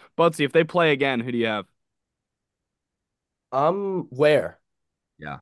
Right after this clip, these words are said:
Speaker 3: It's
Speaker 1: What
Speaker 2: Where?
Speaker 1: is it right now? Where would it be right now? Would it be Dallas?
Speaker 3: No, it would be
Speaker 2: Uh,
Speaker 3: Detroit.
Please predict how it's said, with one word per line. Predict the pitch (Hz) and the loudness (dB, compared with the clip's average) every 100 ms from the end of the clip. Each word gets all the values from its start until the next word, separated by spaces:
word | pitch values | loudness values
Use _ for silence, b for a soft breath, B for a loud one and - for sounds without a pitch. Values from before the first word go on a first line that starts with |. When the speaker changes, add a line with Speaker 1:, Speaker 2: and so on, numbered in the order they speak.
| _ _ _ _ 69 | _ _ _ _ _
Speaker 3:
It's | _ - _ _ _ _ _ _ - 123 | _ -20 _ _ _ _ _ _ -6 0
Speaker 1:
What | |
Speaker 2:
Where? | 160 | 2
Speaker 1:
is | 196 | 2
it | 190 | 0
right | 180 180 | -2 -2
now? | 151 | -2
Where | 151 180 | -2 0
would | 175 | -2
it | |
be | 165 | -6
right | 170 | -8
now? | 165 143 95 | -8 -10 -10
Would | 113 | -10
it | |
be | 113 | -8
Dallas? | 110 113 208 _ _ _ _ _ _ _ _ _ _ _ _ _ _ - | -6 -6 -8 _ _ _ _ _ _ _ _ _ _ _ _ _ _ -18
Speaker 3:
No, | 76 | -10
it | 67 | -4
would | 107 107 | -2 -2
be | |
Speaker 2:
Uh, | 104 101 | -4 -6
Speaker 3:
Detroit. | 98 107 82 | -6 -6 -8